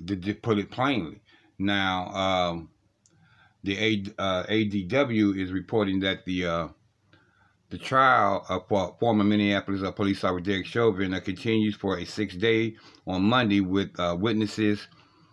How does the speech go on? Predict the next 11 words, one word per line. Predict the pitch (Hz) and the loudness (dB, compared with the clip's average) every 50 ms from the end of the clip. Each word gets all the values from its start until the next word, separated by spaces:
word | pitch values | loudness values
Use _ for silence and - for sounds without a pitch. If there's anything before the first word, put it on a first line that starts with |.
| _ _ - - _ | _ _ -20 -16 _
witnesses | - 104 135 135 135 131 - 131 110 110 | 0 0 2 4 2 2 2 -2 0 0
after | 110 104 - - 95 | 0 0 0 0 0
witnesses | 104 113 104 107 104 - 113 104 - | 0 0 -2 -2 -2 -2 -2 -2 -2
seemingly, | - - 131 135 135 123 110 101 98 95 92 92 90 85 - | -2 0 2 2 4 4 4 2 2 2 0 -2 -4 -4 -4
uh, | 90 90 87 | -4 -4 -4
sealing | - - - 131 127 120 110 107 104 95 | -6 -8 -4 -2 0 2 2 2 2 0
the | 82 - _ | -2 -6 _
fate | - 135 127 117 110 107 - - _ _ _ - - - _ _ | 0 2 2 2 2 0 -4 -16 _ _ _ -20 -20 -20 _ _
of | - 98 98 95 90 87 | -2 0 0 0 -2 -2
the, | 90 95 95 92 92 | 0 0 0 2 0
uh, | 90 87 90 | 0 0 -2